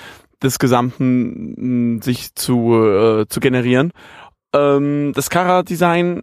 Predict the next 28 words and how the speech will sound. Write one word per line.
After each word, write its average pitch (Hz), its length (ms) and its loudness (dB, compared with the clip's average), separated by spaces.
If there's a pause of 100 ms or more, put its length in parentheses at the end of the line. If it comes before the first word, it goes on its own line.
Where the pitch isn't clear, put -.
scheint 160 440 -2
wohl 165 300 4
ganz 156 260 0
nett 165 240 -2
gewesen 170 260 0
zu 156 60 -8
sein. 165 220 0
Übrigens 147 280 -2
ist 147 120 -8
das 139 160 -2
ein, 131 160 -2
muss 139 160 2
ich - 80 -14
kurz - 180 -4
reinhaken, 127 440 -2 (240)
ist 127 120 -2
ein 139 60 2
Negativpunkt. 120 640 0
Das - 100 -8
hat 120 120 -8
mir 139 40 2
überhaupt 117 360 -2
nicht 123 160 -2
gefallen. 107 480 -4 (440)
Ich - 100 -20
weiß 127 140 0
nicht 120 140 -2
warum. 113 320 -2